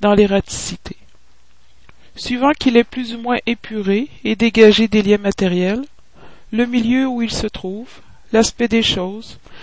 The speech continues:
les sensations qu'il éprouve, les perceptions qu'il possède varient à l'infini.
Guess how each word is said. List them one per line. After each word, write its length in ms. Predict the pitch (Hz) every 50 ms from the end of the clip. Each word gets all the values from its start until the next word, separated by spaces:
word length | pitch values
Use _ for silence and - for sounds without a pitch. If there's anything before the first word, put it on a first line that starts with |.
| - - -
les 100 | - 240
sensations 640 | 233 - 254 254 240 - 226 220 - - 240 240
qu'il 180 | - - 202 202
éprouve, 480 | 202 - - - - 180 196 214 240 - - - - - - -
les 120 | 185 196
perceptions 640 | - - 208 196 - - 208 - - - - 226 240 240
qu'il 160 | - 233 -
possède 580 | - - 208 202 - - 196 202 208 208 -
varient 320 | - 202 196 196 196 208 214
à 60 | 202
l'infini. 580 | 190 196 202 202 - - - 190 170 151 151